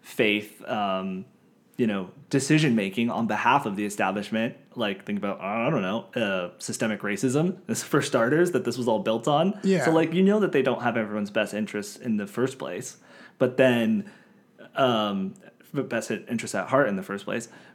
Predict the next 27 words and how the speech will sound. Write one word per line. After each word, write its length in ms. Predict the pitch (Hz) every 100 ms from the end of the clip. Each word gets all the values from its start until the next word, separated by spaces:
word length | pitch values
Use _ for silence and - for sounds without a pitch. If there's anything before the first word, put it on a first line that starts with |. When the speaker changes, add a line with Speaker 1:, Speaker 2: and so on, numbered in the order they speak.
| -
Speaker 1:
But 180 | 131
then 360 | 120 135 127 120
now 240 | 127 135
there's, 360 | 139 127 113 -
you 80 | 123
know, 160 | 98
all 200 | 87 123
of 60 | 110
this 160 | 107 -
anti-establishment 1000 | 131 143 135 110 104 104 98 101 - 98
stuff 200 | 104 98
that's 120 | 104
been 180 | - 101
going 240 | 98 101
on 220 | 95 101
because 360 | 104 98 107 101 -
obviously 540 | 104 104 98 95 104
they 260 | 98 101 -
only 260 | 110 101
care 280 | 101 - 101
about 380 | 101 101 95 -
a 40 |
certain 420 | 110 - 104 - 101
portion 360 | 113 98 -
of 140 | 101 95
the, 340 | 95 92 - -
the, 500 | 113 104 92 87